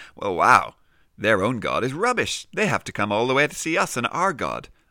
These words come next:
Our God must be way better and way more powerful than theirs." So you see, instead of glorifying the real God, they were actually going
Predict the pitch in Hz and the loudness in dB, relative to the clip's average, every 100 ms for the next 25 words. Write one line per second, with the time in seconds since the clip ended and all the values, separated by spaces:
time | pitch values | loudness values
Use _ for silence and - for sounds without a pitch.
0 | - 202 123 110 117 - 117 104 135 185 | -2 2 4 2 0 -4 -6 -2 0 0
1 | 101 67 107 - 104 98 131 127 104 113 | -2 -4 -4 -6 -8 0 4 4 2 -2
2 | - 156 170 - 101 113 123 170 143 - | 0 0 0 -2 -4 -4 -4 -4 -4 -8
3 | - _ _ _ 123 127 139 139 - - | -16 _ _ _ -6 -4 -2 -4 -6 -16
4 | 117 - 127 139 - - 104 135 175 - | -10 -4 -2 -2 -4 -4 0 0 0 -2
5 | 101 92 85 85 110 160 160 160 156 156 | -4 -4 -6 -4 0 0 0 0 0 -2
6 | - 107 107 123 - - 135 104 95 | -10 -8 -6 -6 -6 -8 -4 -4 -4